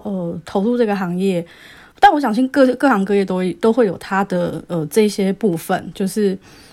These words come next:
Speaker 2: 整个产业链的前后的环节，各自需要的时间，跟我们是集中好还是分散好。
Speaker 1: 嗯嗯。
Speaker 2: 我今天稻谷是集中过去好，还是分散过去好？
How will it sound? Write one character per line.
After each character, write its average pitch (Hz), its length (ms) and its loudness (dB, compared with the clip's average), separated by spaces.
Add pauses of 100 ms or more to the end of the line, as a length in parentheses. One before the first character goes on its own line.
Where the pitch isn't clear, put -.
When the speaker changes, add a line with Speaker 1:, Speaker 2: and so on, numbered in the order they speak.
(120)
Speaker 2:
整 202 100 0
个 190 80 2
产 185 180 0
业 233 120 6
链 233 200 4
的 170 120 0
前 175 240 0
后 190 180 0
的 165 80 -2
环 160 280 -2
节， 165 360 -6 (160)
各 285 140 6
自 233 180 4
需 220 180 -4
要 196 140 2
的 170 120 0
时 165 200 -8
间， 156 400 -6 (240)
跟 175 600 0
我 180 100 0
们 175 160 0
是 214 360 0 (360)
集 226 140 2
中 247 200 4
好 233 240 -2
还 - 160 -8
是 196 120 -8
分 214 200 -2
散 214 240 0
好。 - 240 -12 (220)
Speaker 1:
嗯 233 260 -2
嗯。 - 20 0
Speaker 2:
我 202 80 2
今 262 140 4
天 330 140 6
稻 330 160 4
谷 202 100 -2
是 240 120 0
集 196 160 -2
中 220 180 2
过 233 140 4
去 202 160 0
好， - 200 -6
还 - 140 -6
是 254 140 4
分 240 180 2
散 214 280 0
过 196 200 2
去 190 180 -2
好？ - 240 -8